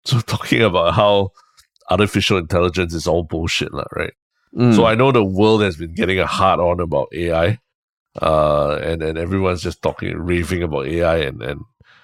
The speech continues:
Speaker 1: and, and debating about it all the time. So, uh, it was quite funny and interesting to hear his perspective about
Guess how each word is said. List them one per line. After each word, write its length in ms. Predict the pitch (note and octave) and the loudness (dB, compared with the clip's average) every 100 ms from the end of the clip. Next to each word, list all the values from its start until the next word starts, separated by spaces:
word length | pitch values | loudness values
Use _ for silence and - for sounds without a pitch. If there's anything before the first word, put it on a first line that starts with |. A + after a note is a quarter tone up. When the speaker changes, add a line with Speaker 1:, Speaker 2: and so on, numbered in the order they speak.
| _ _ - | _ _ -6
Speaker 1:
and, 300 | D2+ D2+ D2 | -2 -2 -2
and 360 | D2 D2+ E2 F2+ | -6 -6 -10 -10
debating 520 | - D#3 F#2+ F#2 F2 | -2 -2 -2 -4 -4
about 320 | E2+ D#2+ - | -2 -2 -2
it 60 | - | -4
all 280 | D#2+ E2 E2 | 0 0 0
the 80 | - | -2
time. 280 | E2 D2+ E2+ - | -2 -2 -4 -6
So, 440 | - F#2+ F#2 F2+ - - - _ _ - | 0 2 2 0 -6 -20 -20 _ _ -2
uh, 260 | F#2+ F2 E2 | 2 2 2
it 100 | A2 | 0
was 100 | - | 2
quite 280 | E3 A2+ | 2 2
funny 340 | - G#2+ A2+ A2+ | 0 0 2 2
and 120 | F#2+ | -2
interesting 380 | F#2+ G2+ - F#2+ | -2 -2 -2 -2
to 300 | F2+ E2 D#2+ - | -2 -2 -4 -8
hear 300 | - G2+ F#2+ | 0 2 2
his 160 | E2+ | 0
perspective 560 | - - F2+ - F2+ E2 | -4 -6 -8 -4 -4 -2
about 560 | - E2+ C#2+ - - | -6 -4 -4 -4 -10